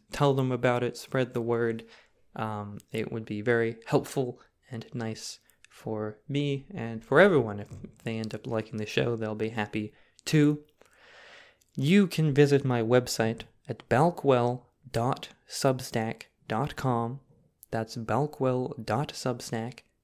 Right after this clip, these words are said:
dot com. Um,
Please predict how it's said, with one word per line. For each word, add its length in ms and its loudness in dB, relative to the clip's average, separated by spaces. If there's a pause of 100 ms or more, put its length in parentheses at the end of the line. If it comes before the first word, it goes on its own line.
(180)
dot 420 -2 (240)
com. 540 -2 (680)
Um, 460 -8